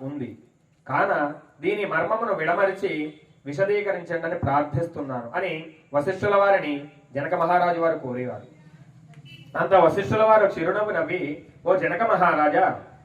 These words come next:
నీవు వేసినటువంటి ప్రశ్న సహేతుకమైనదే. నేను వేద వేదాంగాలను కూడా పఠించితిని.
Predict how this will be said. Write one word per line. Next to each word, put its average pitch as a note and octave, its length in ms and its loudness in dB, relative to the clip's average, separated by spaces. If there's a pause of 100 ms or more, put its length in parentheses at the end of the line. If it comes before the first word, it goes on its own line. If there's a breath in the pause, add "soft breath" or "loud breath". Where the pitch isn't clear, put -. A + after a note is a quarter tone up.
(120)
నీవు A3 220 -2
వేసినటువంటి A3+ 600 0
ప్రశ్న E3+ 640 0 (520)
సహేతుకమైనదే. G3+ 920 -2 (560)
నేను G#3+ 260 -2
వేద E3+ 260 4
వేదాంగాలను G#3+ 840 2
కూడా F3 520 2 (280)
పఠించితిని. D3 600 -4